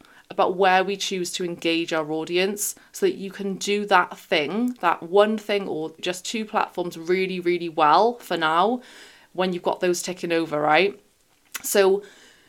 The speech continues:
you're basically giving those platforms the attention that it needs, right? You, all of your attention onto that,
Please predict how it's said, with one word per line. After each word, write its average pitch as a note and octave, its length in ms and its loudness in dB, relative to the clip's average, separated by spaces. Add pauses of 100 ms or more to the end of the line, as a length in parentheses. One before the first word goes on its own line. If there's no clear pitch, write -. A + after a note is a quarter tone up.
(120)
you're G3 400 10
basically A3+ 640 -2
giving A3 420 4
those E3+ 240 2
platforms D#3+ 1040 -2
the G3 200 0
attention G#3 1120 -4 (180)
that F#3 140 2
it F3 120 -2
needs, E3 760 -8 (260)
right? E3 220 0
You, F3 220 -6
all F#3+ 180 4
of G3+ 100 0
your G3 160 0
attention F#3 500 -6
onto E3+ 400 -6
that, D#3+ 300 -2